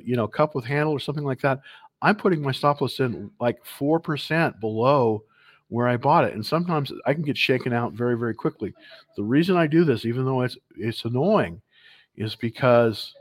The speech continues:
well, because in this market, if it gaps down, and it,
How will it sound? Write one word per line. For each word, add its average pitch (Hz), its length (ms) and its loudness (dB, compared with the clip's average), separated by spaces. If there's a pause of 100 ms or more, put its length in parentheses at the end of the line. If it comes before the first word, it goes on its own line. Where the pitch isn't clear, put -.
well, 120 480 2 (440)
because 127 560 2
in 101 160 -6
this 143 240 -2
market, 180 500 0 (560)
if 123 200 0
it - 360 -2
gaps 131 380 4
down, 147 460 2
and 101 160 -6
it, 120 120 -2